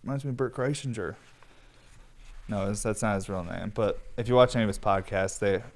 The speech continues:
his friends and his colleagues like to make fun of him and say his name. Well, not them saying his name wrong, but they like to, uh,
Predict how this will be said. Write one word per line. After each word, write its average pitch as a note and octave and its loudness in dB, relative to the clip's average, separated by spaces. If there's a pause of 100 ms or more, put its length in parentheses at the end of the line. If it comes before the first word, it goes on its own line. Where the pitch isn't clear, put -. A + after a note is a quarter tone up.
(300)
his B2 -4
friends G2 -2
and A#2 2
his G#2+ 2
colleagues F#2+ 4
like G2+ 2
to - -6
make G2+ 0
fun G2 0
of F#2 -4
him G2 -2 (500)
and G2 -4
say G2+ 0
his F#2 0
name. A2 4
Well, G#2+ 6
not G#2 2
them G2+ 2
saying G2 -4
his F#2+ -4
name G2 0
wrong, G2 0
but G#2+ -6
they A#2 0
like A2 0
to, A2 0
uh, G#2 0